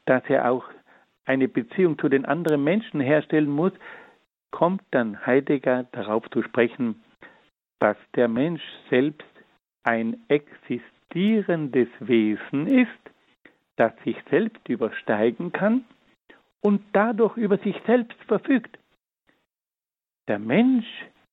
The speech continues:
kann über sein eigenes Sein verfügen. Er hat unendlich viele Möglichkeiten, sich selbst zu verwirklichen. Aber aus diesen Möglichkeiten ergibt sich auch die Verpflichtung, das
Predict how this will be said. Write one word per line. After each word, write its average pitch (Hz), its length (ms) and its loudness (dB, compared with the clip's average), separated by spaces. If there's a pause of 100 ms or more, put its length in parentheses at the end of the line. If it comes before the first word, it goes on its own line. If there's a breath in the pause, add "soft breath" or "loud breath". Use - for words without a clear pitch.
(320)
kann 202 560 0 (420)
über 165 560 2 (240)
sein 110 280 -8 (100)
eigenes 135 580 -2 (220)
Sein 147 380 0
verfügen. 120 680 -2 (1040 soft breath)
Er 143 120 0
hat 220 200 0
unendlich 220 520 0
viele 202 200 2
Möglichkeiten, 185 960 -2
sich 151 160 0 (140)
selbst 226 320 0 (100)
zu 170 100 4
verwirklichen. 143 760 -2 (1300 soft breath)
Aber 123 300 0
aus 123 240 -2
diesen 143 280 -4
Möglichkeiten 147 720 0
ergibt 143 400 0
sich 139 240 -4
auch 131 220 2
die 135 140 -4
Verpflichtung, 170 760 -2 (380 loud breath)
das 131 120 4